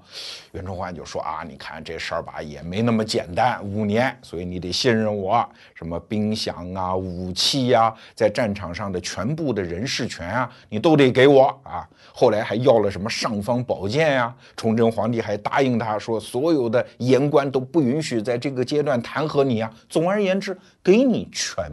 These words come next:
部的信任，你去给我把这事儿办了。所以袁崇焕再一次回到辽东战场上的时候，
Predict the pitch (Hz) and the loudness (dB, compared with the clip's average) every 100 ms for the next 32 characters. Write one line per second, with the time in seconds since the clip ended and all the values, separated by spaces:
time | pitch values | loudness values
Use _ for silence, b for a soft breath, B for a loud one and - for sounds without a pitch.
0 | 147 - 339 214 95 - 92 73 - b | -6 -2 -2 -2 -6 -6 -6 -8 -14 b
1 | b 147 147 127 151 - 113 104 104 87 | b 2 2 2 -2 0 0 0 -2 -8
2 | 87 87 82 71 - - _ _ _ - | -10 -8 -8 -10 -12 -16 _ _ _ -20
3 | - b b b b b - 320 302 233 | -20 b b b b b 4 8 10 10
4 | 349 277 294 285 233 - 453 415 302 143 | 8 4 4 4 2 2 0 4 4 4
5 | - 123 - 117 101 139 160 - 113 131 | 0 -4 -2 -2 0 4 4 4 4 6
6 | 143 143 131 117 113 98 - - 87 78 | 6 4 0 0 -4 -6 -12 -12 -12 -10
7 | - - | -10 -10